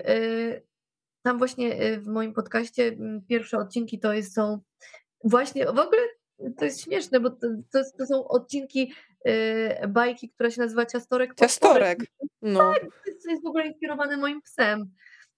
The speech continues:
Speaker 1: e, którego kiedyś taka mała dziewczynka w parku nie usłyszała. Em, ja powiedziałam do niego: "Hapsorek" czy coś takiego i ona usłyszała: "Ciastorek" i stąd się to wzięło. E, i, i, i gdzieś też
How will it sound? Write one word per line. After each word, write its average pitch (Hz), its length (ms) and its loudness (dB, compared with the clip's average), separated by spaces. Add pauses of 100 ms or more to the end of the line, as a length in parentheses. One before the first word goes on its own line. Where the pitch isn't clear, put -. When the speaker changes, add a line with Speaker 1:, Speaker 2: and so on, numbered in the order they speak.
Speaker 1:
e, 208 220 0
którego 226 340 -2
kiedyś 233 260 -4
taka 233 200 -4
mała 233 220 -2
dziewczynka 226 440 -8
w - 80 -16
parku 220 280 -2
nie 233 140 0
usłyszała. 240 560 -4 (460)
Em, 214 580 -4 (180)
ja 220 240 -2
powiedziałam 233 380 -2
do 220 80 -12
niego: 233 180 -2
"Hapsorek" 269 640 -2
czy - 120 -16
coś 233 160 -8
takiego 247 380 -2
i 226 200 -4
ona 220 180 -4
usłyszała: 233 460 -4
"Ciastorek" 247 680 -2 (120)
i 202 80 -10
stąd 190 260 -8
się 208 120 -8
to 202 100 -4
wzięło. 214 420 -2 (520)
E, 196 300 0
i, 214 220 -4
i, 214 340 -6 (180)
i - 280 -8
gdzieś 226 320 -2
też 269 140 2